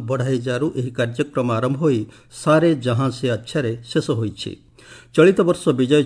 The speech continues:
ଚୌକର ବସିବା ସ୍ଥାନଗୁଡ଼ିକୁ ଭାରତୀୟ ବାଦ୍ୟଯନ୍ତ୍ର ଯେପରିକି ବାଂଶୁରୀ,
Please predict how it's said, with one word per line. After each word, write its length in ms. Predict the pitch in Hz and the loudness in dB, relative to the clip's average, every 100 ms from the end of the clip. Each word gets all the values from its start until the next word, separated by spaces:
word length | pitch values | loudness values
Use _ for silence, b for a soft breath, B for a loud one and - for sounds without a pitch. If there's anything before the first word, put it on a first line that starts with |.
| 147 | 2
ଚୌକର 320 | 123 120 131 143 | -2 -2 -4 0
ବସିବା 400 | 127 120 139 131 | -2 0 0 -2
ସ୍ଥାନଗୁଡ଼ିକୁ 640 | - 127 117 113 123 120 160 | -2 -4 -2 -2 -4 -4 -4
ଭାରତୀୟ 500 | 104 139 131 131 120 120 B B 120 | -2 -2 -2 -2 -2 -4 B B -6
ବାଦ୍ୟଯନ୍ତ୍ର 760 | 113 131 113 143 123 120 120 151 | 0 0 2 2 2 -2 0 0
ଯେପରିକି 480 | 131 123 117 117 120 | 2 0 -2 -2 -4
ବାଂଶୁରୀ, 580 | 117 127 120 - 120 | 0 0 -2 -4 -2